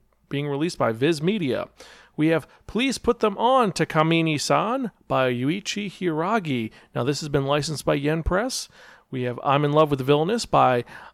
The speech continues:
Anoshimo Inori and Hanagata, and this has been licensed by Seven Seas Entertainment.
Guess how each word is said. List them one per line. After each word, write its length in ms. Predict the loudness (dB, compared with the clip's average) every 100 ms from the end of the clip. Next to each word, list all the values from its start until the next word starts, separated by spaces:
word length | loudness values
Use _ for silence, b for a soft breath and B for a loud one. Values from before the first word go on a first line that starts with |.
| _
Anoshimo 840 | 0 0 0 -2 -2 0 0 0 -2 -4
Inori 580 | 0 2 4 2 0 -2
and 220 | -2 -2
Hanagata, 800 | -2 0 0 2 0 2 0 0
and 100 | -4
this 120 | -4
has 40 |
been 140 | -4 0
licensed 360 | 0 -2 -6
by 140 | -4 -4
Seven 460 | -2 -2 -2 -4
Seas 420 | -6 -6 -4 -4 -4
Entertainment. 720 | -6 -6 -6 -4 -2 -4